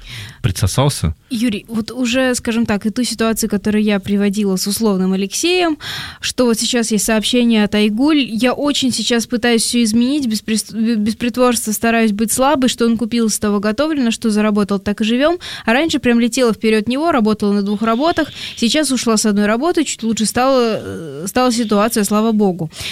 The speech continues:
Speaker 2: То есть, а вот этот, вот эта вот фишка стать слабее, она прокатывает или это непозволительная роскошь для женщины?
Speaker 1: Ну, <clears throat> вы понимаете, ведь, а, ну, смотрите, когда, а, мужчина,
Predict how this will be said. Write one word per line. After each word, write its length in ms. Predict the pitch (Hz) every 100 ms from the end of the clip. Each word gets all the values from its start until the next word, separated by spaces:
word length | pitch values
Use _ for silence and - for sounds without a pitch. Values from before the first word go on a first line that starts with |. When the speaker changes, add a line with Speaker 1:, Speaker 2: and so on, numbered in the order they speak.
| -
Speaker 2:
То 80 | -
есть, 320 | 262 247 - - - -
а 140 | 226
вот 140 | 247
этот, 300 | 277 285 269
вот 340 | 254 247 233 262
эта 140 | 269
вот 140 | 247 247
фишка 400 | 269 262 - 202
стать 280 | - 233
слабее, 680 | - 247 233 214 247 233 185
она 260 | - 202 226
прокатывает 880 | 220 240 240 330 370 277 208 190 202
или 220 | 240 240
это 140 | 226
непозволительная 880 | 233 226 220 226 240 254 233 220 226
роскошь 380 | 233 226 - 185
для 160 | 185 190
женщины? 560 | 196 190 - 175 185 190 _ _ _ _ _ _ - - - - - - - - - _ 135
Speaker 1:
Ну, 220 | 151 -
<clears throat> 60 | -
вы 380 | 165 135 107 104
понимаете, 580 | 117 131 160 160 -
ведь, 260 | 95 95 -
а, 300 | 123 98 95
ну, 120 | 95
смотрите, 640 | 110 123 127 131 98 85 85
когда, 520 | 98 98 113 123 113 78 -
а, 340 | 95 92 87 - - - - - _ _ _ _ _ _ _ _ _ -
мужчина, 600 | 107 - 131 104 87